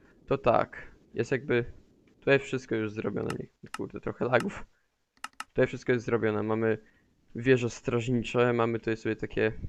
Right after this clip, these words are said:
jakby, jakby to nazwać, taką drogę, która leci od, od wejścia do placówy.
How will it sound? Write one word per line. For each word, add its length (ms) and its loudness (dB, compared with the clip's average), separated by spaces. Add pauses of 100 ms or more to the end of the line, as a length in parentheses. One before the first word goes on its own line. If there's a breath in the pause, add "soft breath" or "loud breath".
(100)
jakby, 220 -8
jakby 260 -8
to 100 -6
nazwać, 380 -4 (240)
taką 240 -6
drogę, 200 4
która 280 2
leci 280 2
od, 240 -2 (840)
od 120 -6
wejścia 280 2
do 80 4
placówy. 520 -4